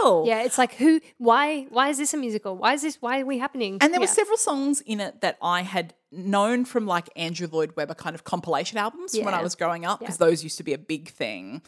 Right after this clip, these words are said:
Speaker 2: Yeah.
Speaker 1: And so there's quite a few lovely songs in it that I
Speaker 2: Yeah.
Speaker 1: quite like,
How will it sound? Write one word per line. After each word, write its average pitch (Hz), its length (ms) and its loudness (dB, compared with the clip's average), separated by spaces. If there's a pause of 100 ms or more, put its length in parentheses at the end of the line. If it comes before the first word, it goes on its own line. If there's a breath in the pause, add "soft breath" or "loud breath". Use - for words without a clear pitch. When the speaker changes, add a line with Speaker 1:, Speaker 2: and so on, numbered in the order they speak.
Speaker 2:
Yeah. - 220 -8 (100)
Speaker 1:
And 185 300 2
so - 120 2
there's 220 200 4
quite 359 280 -4
a 403 60 -6
few 190 220 -6
lovely 160 360 -4
songs 156 360 -10
in 165 80 -6
it - 160 -10
that 147 80 -2
I 143 60 0
Speaker 2:
Yeah. 160 80 -6
Speaker 1:
quite 165 240 0
like, 160 340 0